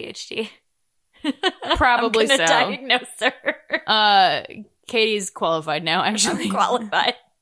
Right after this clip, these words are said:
Speaker 1: I've been, I've been diagnosed for three months and now I can
Speaker 2: Yeah.
Speaker 1: diagnose other people. <laughs>
Speaker 2: She knows. She knows the signs.
Speaker 1: I do. I've done a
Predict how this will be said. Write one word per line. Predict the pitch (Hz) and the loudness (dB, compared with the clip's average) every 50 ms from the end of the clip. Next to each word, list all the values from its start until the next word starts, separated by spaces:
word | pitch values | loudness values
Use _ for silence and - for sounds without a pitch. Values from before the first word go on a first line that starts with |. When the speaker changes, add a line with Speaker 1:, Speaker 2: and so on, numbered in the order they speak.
| - 440 - - - - 508 508 508 466 - | -18 -14 -12 -12 -10 -8 -8 -8 -8 -8 -4
Speaker 1:
I've | - 277 254 202 | -4 -4 -4 -2
been, | 226 277 311 285 - - | -2 -2 -2 -2 0 0
I've | 403 359 226 - | 0 0 0 -2
been | - 370 330 254 | -2 -2 0 0
diagnosed | - 254 240 247 233 233 233 233 233 - | 2 2 2 0 0 -2 -2 -2 -2 -2
for | - 247 | -4 -4
three | 262 - 233 233 233 | -4 -2 -2 0 0
months | 220 220 208 202 202 - - | 2 2 0 0 0 -2 -6
and | 214 208 | -4 -2
now | 208 202 202 | 0 0 0
I | 226 | 0
can | - - - 262 | 2 2 2 4
Speaker 2:
Yeah. | 247 | 4
Speaker 1:
diagnose | 285 240 240 240 - 226 - 302 302 - 262 | 2 2 2 0 0 0 0 0 0 0 -2
other | 262 262 - - 247 294 | -2 -2 -2 -4 -4 -6
people. | 269 - - 294 294 - _ _ - 381 - - - - - - - | -6 -6 -6 -6 -6 -8 _ _ -10 -10 -6 -4 -6 -6 -6 -6 -4
<laughs> | - - - - _ _ - | -4 -4 -4 -6 _ _ -10
Speaker 2:
She | - - 240 226 | -6 -2 -2 0
knows. | 202 190 175 165 170 190 190 - - | 2 2 2 2 2 2 2 2 2
She | - 262 254 | 2 2 2
knows | 240 226 247 208 | 2 2 0 -2
the | - - 208 - | -4 -4 -6 -4
signs. | - - 196 185 175 175 226 226 240 214 220 | -2 0 0 0 0 -2 -2 -4 -2 0 2
Speaker 1:
I | 359 381 | 0 0
do. | 240 - 247 262 262 247 233 220 | 0 -2 -4 -2 0 0 0 0
I've | 214 - - 285 214 | -2 -2 -4 -4 -2
done | - 359 381 - 403 | 0 -2 0 2 0
a | 349 330 | -2 0